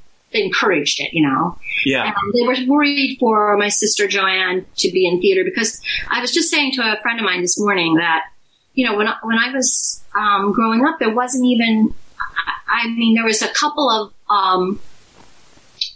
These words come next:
Speaker 1: you know, community theater type things in Greenville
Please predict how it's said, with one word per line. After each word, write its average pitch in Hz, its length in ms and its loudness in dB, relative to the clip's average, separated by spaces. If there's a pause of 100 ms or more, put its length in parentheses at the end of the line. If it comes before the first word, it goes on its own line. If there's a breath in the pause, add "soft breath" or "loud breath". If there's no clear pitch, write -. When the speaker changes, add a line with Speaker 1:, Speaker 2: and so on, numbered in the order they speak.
(220)
Speaker 1:
you 226 140 0
know, 196 100 0
community 247 560 2
theater 294 240 2
type 285 200 -6
things 285 240 2
in 269 80 0
Greenville 277 640 0